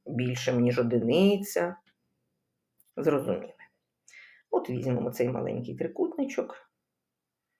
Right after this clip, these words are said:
що подібний до трикутника А Б Ц. І тут його покладемо. Нам треба знайти ікс і ігрек. Якби ми знали коефіцієнт подібності,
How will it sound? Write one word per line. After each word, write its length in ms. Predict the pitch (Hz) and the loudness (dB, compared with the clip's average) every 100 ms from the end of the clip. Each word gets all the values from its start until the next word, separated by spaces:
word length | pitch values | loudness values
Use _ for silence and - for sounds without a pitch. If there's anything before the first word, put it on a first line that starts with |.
| _ - | _ -8
що 260 | - 156 | -4 -2
подібний 480 | 143 139 139 139 139 | -2 -4 -6 -4 -2
до 120 | 135 | -2
трикутника 720 | 135 131 - 123 131 135 139 | -2 -4 -6 -6 -6 -4 -2
А 40 | 131 | 0
Б 160 | 131 | -2
Ц. 300 | 131 - 131 - - _ _ _ _ _ _ _ _ _ - - _ _ | -4 -4 -4 -6 -16 _ _ _ _ _ _ _ _ _ -20 -20 _ _
І 80 | - | -10
тут 240 | - 127 | -8 -6
його 200 | 123 120 | -2 -2
покладемо. 720 | - 123 127 120 - - 120 - _ _ - - - - - _ _ _ _ _ 196 | 0 0 2 4 2 -4 -10 -16 _ _ -20 -20 -20 -20 -20 _ _ _ _ _ 8
Нам 200 | 190 190 | 8 12
треба 240 | 175 175 | 12 10
знайти 360 | 170 160 156 - | 8 2 2 0
ікс 440 | 196 190 - - | 4 2 2 6
і 200 | 190 170 | 8 8
ігрек. 380 | 123 - - - - _ _ | 2 -6 -10 -12 -16 _ _
Якби 320 | 175 175 175 | 6 6 6
ми 160 | 202 190 | 8 6
знали 380 | 180 202 175 - | 6 6 6 4
коефіцієнт 840 | 165 160 - - 185 175 147 139 | -2 -4 -6 -2 4 4 4 -2
подібності, 1040 | - 131 202 277 175 117 - - - - | -4 -4 0 2 2 0 -2 -8 -14 -18